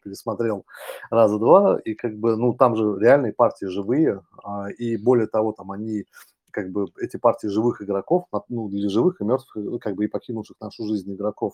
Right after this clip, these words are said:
и Шуса-, и, и Шусаку были, а, и Хонин,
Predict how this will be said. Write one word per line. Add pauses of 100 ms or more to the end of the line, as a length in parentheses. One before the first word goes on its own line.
и
Шуса-,
и,
и
Шусаку
были, (440)
а,
и
Хонин,